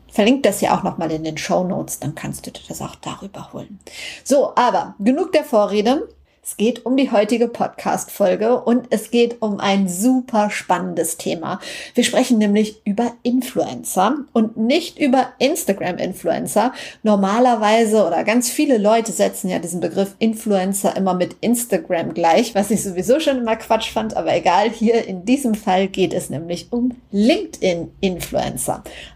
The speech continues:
Aber um nochmal ganz kurz abzuschweifen, wenn dich der Alltag einer erfolgreichen Instagram-Influencerin interessiert,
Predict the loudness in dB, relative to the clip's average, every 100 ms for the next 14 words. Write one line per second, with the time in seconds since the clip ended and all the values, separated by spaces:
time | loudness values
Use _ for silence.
0 | 0 2 4 2 2 0 2 2 2 -2
1 | -2 -2 -2 -2 -2 0 2 2 2 0
2 | 2 0 -2 0 -2 0 0 0 0 0
3 | 0 0 0 0 0 0 2 0 0 -2
4 | -6 -4 -4 -2 -2 0 -2 -2 -6 -4
5 | -2 -2 -2 -4 -4 -4 -4 -4 -2 0
6 | 0